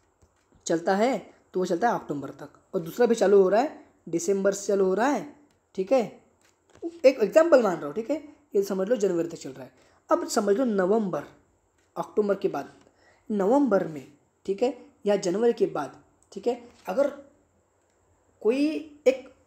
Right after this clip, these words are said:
urgently कानून बनाना हो किसी विषय पर, कानून तो विधायिका बनाएगी और विधायिका सत्र में है नहीं, तो क्या है, तो हमारे संविधान में article one two three के तहत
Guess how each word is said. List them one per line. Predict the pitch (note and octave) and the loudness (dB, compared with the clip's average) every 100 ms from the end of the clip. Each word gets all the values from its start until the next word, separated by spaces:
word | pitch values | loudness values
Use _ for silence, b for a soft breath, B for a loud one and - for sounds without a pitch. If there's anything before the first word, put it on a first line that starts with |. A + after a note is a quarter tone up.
| G3 | -2
urgently | G3+ A3 D#4+ F#4 | 0 2 2 2
कानून | - G#3+ A#3+ C#4 | 0 -2 -4 -2
बनाना | B3 B3 | -2 -2
हो | B3 | -6
किसी | B3 A3+ | -8 -10
विषय | - D#3 | -10 -10
पर, | - C3+ - _ _ _ - _ | -12 -18 -20 _ _ _ -20 _
कानून | E3+ G3+ C4 | -8 -4 -6
तो | A3+ G#3 | -2 -2
विधायिका | E3 F3 G3 | -2 -4 -2
बनाएगी | A#3 B3 B3+ A3 A#3 - B B B | -2 -2 -2 -6 -8 -12 B B B
और | F3+ | 2
विधायिका | G3+ A#3+ - | 6 6 2
सत्र | - F3 | -10 -12
में | D#3+ D3+ | -12 -6
है | A#3 | -2
नहीं, | B3+ B3 A#3+ - _ _ | 0 -2 -4 -16 _ _
तो | G3+ | -14
क्या | - B3 | 0 0
है, | C4 D4 - _ _ | 0 -4 -8 _ _
तो | |
हमारे | E3+ F3 A#3+ C#4 | -12 -2 2 2
संविधान | G#3 F3 F3 E3+ | 2 0 0 -4
में | E3 F3+ C4+ F4 - - _ - | -4 0 0 -2 -8 -20 _ -4
article | F#3 - G3 C4 C4 | -4 -4 0 2 2
one | F3+ F3+ | 0 -4
two | F#3+ C4+ | -4 -10
three | C4 - | -10 -14
के | A3 A#3 | -6 -6
तहत | F3 F3+ - | -6 -10 -10